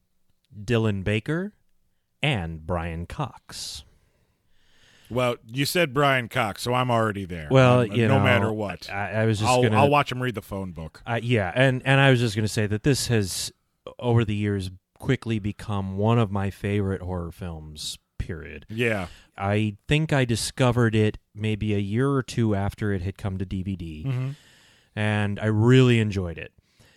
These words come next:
Speaker 1: And then my wife and I watched it, one of our first Halloweens together, one
Speaker 2: Yeah.
Speaker 1: of those first years. And she likes horror movies, but as you know, Nick, she doesn't like jump scares. She's very particular about her horror
Speaker 2: <laughs>
Speaker 1: movies, but she,
Speaker 2: Right.
Speaker 1: she always says she doesn't like horror movies, but then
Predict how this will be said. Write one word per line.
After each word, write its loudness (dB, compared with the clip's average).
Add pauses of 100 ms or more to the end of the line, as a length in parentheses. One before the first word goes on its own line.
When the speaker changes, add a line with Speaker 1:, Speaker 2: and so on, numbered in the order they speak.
(260)
Speaker 1:
And -2
then 0 (280)
my 0
wife 2
and -2
I -4
watched -12
it, -10 (460)
one 2
of 0
our 0
first -4
Halloweens -4
together, -12
one -6
Speaker 2:
Yeah. -2
Speaker 1:
of -6
those -12
first -10
years. -10 (600)
And 0
she 0
likes 4
horror 0
movies, -4
but -2
as -2
you -2
know, 0
Nick, -4
she -8
doesn't 0
like -6
jump -8
scares. -12
She's -6
very 4
particular -4
about -8
her -6
horror 0
Speaker 2:
<laughs> -4
Speaker 1:
movies, 0
but 0
she, 0
Speaker 2:
Right. -8 (100)
Speaker 1:
she 4
always 8
says 6
she 0
doesn't 4
like 2
horror 2
movies, 0
but -4
then -6